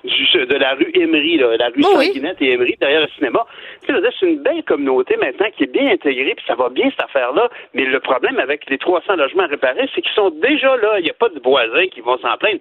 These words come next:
Speaker 1: Ils sont là. C'est ça, je te parle de logements qui sont déjà bâtis puis qui ne demandent qu'à être réparés parce que, effectivement, comme tu le disais tout à l'heure, au tout début de notre conversation, les gens qui sont dans des tentes, ce ne sont pas, ce ne sont pas des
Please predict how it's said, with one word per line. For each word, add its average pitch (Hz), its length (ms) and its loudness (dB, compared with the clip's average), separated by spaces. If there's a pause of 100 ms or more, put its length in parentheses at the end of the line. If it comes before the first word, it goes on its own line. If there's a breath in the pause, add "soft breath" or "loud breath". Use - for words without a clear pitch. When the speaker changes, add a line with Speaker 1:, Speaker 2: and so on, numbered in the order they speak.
(120)
Speaker 1:
Ils - 40 -4
sont 156 140 2
là. 165 220 0 (380 loud breath)
C'est 135 200 0
ça, 175 80 0
je - 60 -2
te 151 60 2
parle 165 180 0
de 147 40 2
logements 170 240 -2
qui - 120 -16
sont 151 120 2
déjà 190 300 0
bâtis 117 320 -2
puis - 100 -6
qui - 120 -14
ne 143 100 0
demandent 139 300 0
qu'à - 120 0
être - 100 -6
réparés 127 380 0
parce - 200 -4
que, 311 180 2
effectivement, 269 560 -2
comme 285 140 2
tu - 100 -2
le 247 80 0
disais 117 260 0
tout - 200 -4
à 95 40 2
l'heure, 101 240 2
au 95 40 -4
tout - 120 -14
début 110 140 -2
de - 80 2
notre - 160 2
conversation, 92 680 -2 (440 loud breath)
les 139 120 2
gens 226 220 2
qui - 80 -10 (100)
sont 151 140 2
dans 113 140 2
des 110 140 0
tentes, 139 420 -2 (380 loud breath)
ce - 120 2
ne - 60 0
sont 185 160 0
pas, 302 260 0 (340 loud breath)
ce 349 300 -2
ne 311 140 -10
sont 370 100 0
pas 294 140 -2
des - 100 0